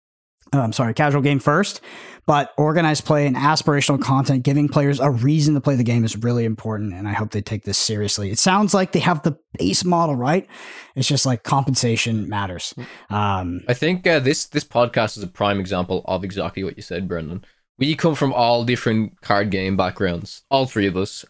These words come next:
Speaker 2: and we've been drawn into, uh, Lorcana. So I'm super excited. Uh, I've got a question, okay, Brendan? Imagine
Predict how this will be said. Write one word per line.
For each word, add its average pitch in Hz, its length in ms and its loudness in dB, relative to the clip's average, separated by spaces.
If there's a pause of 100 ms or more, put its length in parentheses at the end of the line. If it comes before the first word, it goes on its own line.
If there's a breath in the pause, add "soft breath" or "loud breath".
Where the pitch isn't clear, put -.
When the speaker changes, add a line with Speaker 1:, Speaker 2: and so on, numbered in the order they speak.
Speaker 2:
and 95 420 -2 (460)
we've 110 100 0
been 104 140 -2
drawn 98 240 0
into, 95 580 -4 (120)
uh, 90 260 -6 (240)
Lorcana. 90 540 -2
So 104 340 0 (460 soft breath)
I'm 160 160 2
super 180 260 0
excited. 151 500 2 (360)
Uh, 127 320 2 (160)
I've 160 100 2
got 165 120 2
a 156 60 2
question, 127 500 0
okay, 101 200 -2
Brendan? 98 360 -4 (200)
Imagine 127 540 2